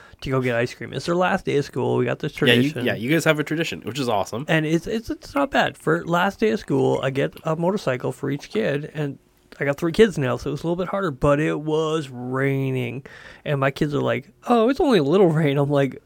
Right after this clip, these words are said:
Speaker 1: "Don't fool yourself." <laughs> Yes, it's a little rain, but on the highway, it's completely different. It doesn't
Speaker 2: Whole different ball game.
Speaker 1: <laughs> You're getting all the rain. <laughs> residual rain. It's being kicked up by vehicles.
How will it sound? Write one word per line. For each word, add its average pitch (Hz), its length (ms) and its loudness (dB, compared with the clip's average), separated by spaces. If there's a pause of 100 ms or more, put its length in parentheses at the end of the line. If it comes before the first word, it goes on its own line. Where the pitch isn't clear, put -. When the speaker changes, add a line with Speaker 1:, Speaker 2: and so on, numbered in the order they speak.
(160)
Speaker 1:
"Don't 151 180 2
fool 139 200 2
yourself." - 400 -8 (420)
<laughs> - 100 6 (600)
Yes, 143 440 2
it's - 140 -14
a 147 60 2
little 135 400 2
rain, 135 560 0 (220)
but 139 120 2
on 127 120 0
the 127 100 0
highway, 147 540 2 (460)
it's - 360 -12
completely 131 420 -2
different. 117 420 -8
It 147 140 -6
doesn't 156 160 6
Speaker 2:
Whole 131 280 6
different 110 580 -2 (100)
ball 92 220 0
game. 85 360 4 (100)
Speaker 1:
<laughs> - 100 -14
You're 180 140 6
getting 156 260 -2 (240)
all 220 200 4
the 151 120 2
rain. 131 520 -4
<laughs> - 0 - (420)
residual 185 520 4
rain. 135 200 2
It's 147 100 -6
being - 220 -10 (300)
kicked 202 240 2
up 185 140 0
by 180 140 6
vehicles. 160 580 0